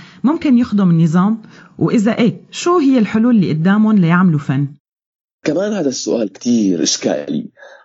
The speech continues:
Speaker 2: يعني، آه، خلينا نفكر، خلي-، خلينا نفكر بشغلة، إنه ما فينا نمنع الناس تشتغل فن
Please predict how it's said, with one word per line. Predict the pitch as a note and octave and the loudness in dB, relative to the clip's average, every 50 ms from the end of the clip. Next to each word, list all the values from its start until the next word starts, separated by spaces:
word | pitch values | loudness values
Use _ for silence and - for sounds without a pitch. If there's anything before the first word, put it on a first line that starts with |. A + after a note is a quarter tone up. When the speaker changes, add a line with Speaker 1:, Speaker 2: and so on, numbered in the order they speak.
| _ - | _ -18
Speaker 2:
يعني، | - - - - G1+ - E2 E2+ D#2+ D2 - G1+ G1+ G1+ G1+ G1+ | -8 -6 -6 -6 -6 -8 -6 -4 -4 -4 -4 -6 -6 -6 -4 -4
آه، | G1+ G1+ G1+ G1+ G1+ - - - - - - - - - _ _ _ _ | -4 -4 -4 -4 -4 -4 -4 -6 -8 -10 -12 -14 -16 -20 _ _ _ _
خلينا | - F#3 E3+ F#3 G#3+ G#3 | -6 -4 -2 -2 -2 -4
نفكر، | G#3 G#3 F#3 E3+ - - G#2 E2+ | -4 -4 -4 -6 -4 -4 -4 -2
خلي-، | - D#3 D3 F3+ G3+ - - | -2 -2 -2 -2 -4 -6 -6
خلينا | - C#3+ C#3+ D#3 D#3 C3+ G#2 | -4 -2 -2 0 0 -2 -4
نفكر | F#2 - G#2+ - - D2 | -6 -10 -10 -8 -8 -8
بشغلة، | D2+ - - F2+ E2 D#2 C2 D#2+ | -6 -6 -6 -4 -4 -4 -4 -2
إنه | G2+ G2 F#2+ F#2 F2+ F2 | -2 0 0 0 0 0
ما | G2 A#2+ | -2 -4
فينا | B2 - C3+ B2 G#2+ | -4 -4 -2 0 0
نمنع | G#2 G2+ F#2+ D#2+ D#2+ | 2 0 0 -2 -2
الناس | F2+ F2 E2 E2 | -4 -4 -4 -6
تشتغل | - - - - - - - | -8 -12 -14 -14 -16 -18 -14
فن | - - E2 F#2+ A2 | -8 -4 -4 -4 -4